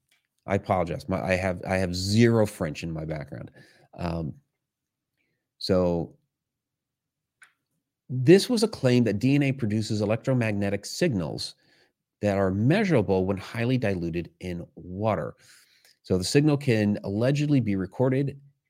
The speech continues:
transmitted electronically, and re-emitted on another distant pure water sample where, where D N A can replicate despite the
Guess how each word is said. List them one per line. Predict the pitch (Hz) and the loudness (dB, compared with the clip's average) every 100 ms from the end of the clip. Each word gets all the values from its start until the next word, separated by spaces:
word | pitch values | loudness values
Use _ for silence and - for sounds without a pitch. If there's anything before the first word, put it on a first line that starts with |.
| _ - | _ -18
transmitted | - 120 175 156 156 160 | -6 -2 0 2 2 4
electronically, | 143 139 - 104 107 107 107 - | 2 -2 -2 -2 -2 -2 -2 -4
and | 90 92 | -8 -2
re-emitted | 117 175 151 120 120 127 - | 2 4 4 2 2 0 -2
on | 98 | -6
another | 92 98 123 123 | -4 -2 -2 -4
distant | 98 107 - 104 - | -2 -4 -4 -8 -6
pure | 95 92 | -4 -4
water | 92 113 123 110 | -2 -2 -2 -2
sample | - 80 80 82 - | -6 -6 -6 -6 -4
where, | 95 98 92 78 _ _ | -4 -2 -4 -8 _ _
where | 95 92 | -4 -4
D | 92 120 | -2 0
N | 120 | 0
A | 101 104 | 0 -2
can | - 87 85 82 _ 90 | -4 -6 -6 -8 _ -14
replicate | 92 98 165 - 147 - 85 - _ _ | -10 -4 -2 0 -2 -2 -4 -4 _ _
despite | 117 - - 151 | -8 -4 0 0
the | 139 | -2